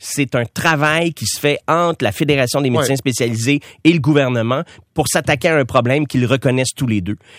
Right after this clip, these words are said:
Speaker 1: Et je rajouterais à ça un autre dossier que Christian Dubé, euh, gère, euh, qui est le, le, le projet de loi trente-sept sur l'achat,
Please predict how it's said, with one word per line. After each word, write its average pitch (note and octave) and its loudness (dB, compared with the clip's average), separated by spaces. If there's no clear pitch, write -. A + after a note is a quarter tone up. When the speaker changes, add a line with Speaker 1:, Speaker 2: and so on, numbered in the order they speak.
Speaker 1:
Et C3+ 0
je C3+ 0
rajouterais G3+ 0
à E3 -2
ça G3+ 0
un C#3 2
autre G3+ 2
dossier C#3+ 0
que E3 -2
Christian C3 -4
Dubé, C3 -2
euh, A2 0
gère, B2+ -2
euh, A2+ 2
qui D#3+ 2
est D#3 2
le, A#2+ 2
le, A2+ 2
le A2+ -2
projet C#3 0
de C3 -2
loi C#3+ 4
trente-sept C3+ -2
sur B2 -6
l'achat, C#3 0